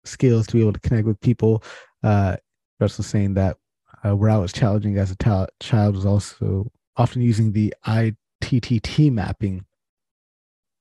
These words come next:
Well, talk to me about that real quick, Russell. I haven't, I haven't heard from you at all, man.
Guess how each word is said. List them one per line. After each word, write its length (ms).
Well, 120
talk 180
to 80
me 40
about 160
that 80
real 140
quick, 160
Russell. 320
I 60
haven't, 420
I 80
haven't 160
heard 160
from 140
you 40
at 60
all, 140
man. 260